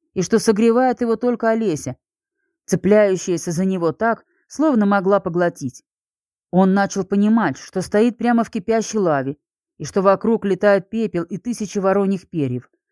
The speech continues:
всё, что осталось от Крампуса. Он увидел морозного деда, опирающегося на свой меч, и принцессу, пытающуюся сесть. Он слышал, как там, в преисподней, извергаются вулканы,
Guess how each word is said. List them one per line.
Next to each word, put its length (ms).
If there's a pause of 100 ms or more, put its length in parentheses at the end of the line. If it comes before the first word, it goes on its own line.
(120)
всё, 240
что 200
осталось 440
от 160
Крампуса. 540 (580)
Он 180
увидел 340
морозного 520
деда, 400 (220)
опирающегося 840
на 120
свой 260
меч, 320 (320)
и 100
принцессу, 580
пытающуюся 760
сесть. 480 (520)
Он 140
слышал, 480
как 220
там, 200
в 80
преисподней, 600
извергаются 640
вулканы, 580